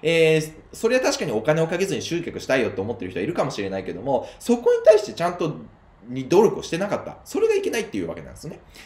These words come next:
で、えー、結局いい商品を作ればいいっていう時代っていうのはもう終わってるわけですよ。これからの時代ってね。で、ぜひ皆さん覚えててほしいんですけど、コンテンツ消費、物消費っていう言われる時代、これはまあ一昔前であれば物さえ良ければ売れた時代ありましたけど、今って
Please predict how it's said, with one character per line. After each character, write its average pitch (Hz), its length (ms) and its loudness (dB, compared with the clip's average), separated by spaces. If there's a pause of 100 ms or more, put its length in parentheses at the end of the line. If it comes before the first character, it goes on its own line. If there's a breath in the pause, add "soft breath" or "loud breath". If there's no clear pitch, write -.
(160 loud breath)
で、 127 580 6
え - 40 2
ー、 127 60 -4
結 202 180 -2
局 202 220 -4
い 254 180 2
い - 40 -4
商 170 180 0
品 123 140 -6
を 101 60 -8
作 - 120 -6
れ 120 120 2
ば 98 120 0
い - 140 -4
い 120 120 -6
っ - 40 -12
て - 120 -8
い - 20 -4
う 92 40 -6
時 - 80 -16
代 95 120 -2
っ - 20 -12
て 107 80 -10
い 101 40 -8
う - 20 -8
の 98 60 -4
は 101 100 -2
も 104 120 -4
う - 40 -6
終 107 80 -4
わ 185 80 4
っ - 80 -2
て 220 40 0
る 214 60 2
わ 226 80 0
け 226 80 -6
で 85 60 -4
す - 80 -10
よ。 71 120 -10
こ - 60 -4
れ 117 80 2
か 113 60 -2
ら 107 60 -2
の 98 40 -6
時 82 60 -8
代 78 80 -6
っ - 40 -14
て 65 60 -16
ね。 101 100 -14 (160 loud breath)
で、 151 60 -10
ぜ 202 120 -2
ひ 277 40 0
皆 165 160 0
さ 135 80 -4
ん 113 40 -2
覚 139 120 0
え 151 40 0
て 127 60 -6
て 90 60 -8
ほ 90 60 -6
し - 80 -10
い 104 40 -8
ん 95 40 -8
で 82 80 -8
す - 80 -18
け 98 80 -8
ど、 104 260 0 (220 loud breath)
コ 262 160 0
ン 269 100 0
テ 262 120 -4
ン 254 80 -8
ツ - 100 -10
消 240 160 0
費、 127 120 -4
物 131 160 -4
消 143 160 0
費 135 120 -2
っ - 20 -16
て - 80 -8
い 95 40 -4
う 92 40 -6
言 92 80 -4
わ 95 80 0
れ 95 60 -4
る 90 60 -8
時 87 80 -10
代、 90 120 -4
こ - 140 -8
れ 269 80 -4
は 269 100 -4
ま 269 60 -4
あ - 20 -2
一 339 160 -6
昔 - 260 -6
前 113 140 -2
で 104 80 0
あ 120 60 0
れ 165 60 0
ば 175 120 2
物 127 180 -4
さ 135 140 -2
え 107 40 0
良 101 80 -4
け 98 60 -6
れ 92 60 -6
ば 82 60 -8
売 87 60 -6
れ 82 40 -14
た 90 140 -6
時 85 100 -12
代 87 80 -4
あ 87 40 -4
り 90 60 -10
ま 90 60 -12
し 90 80 -14
た 92 60 -12
け 90 80 -12
ど、 104 60 -8
今 233 240 -4
っ - 20 -12
て - 420 -4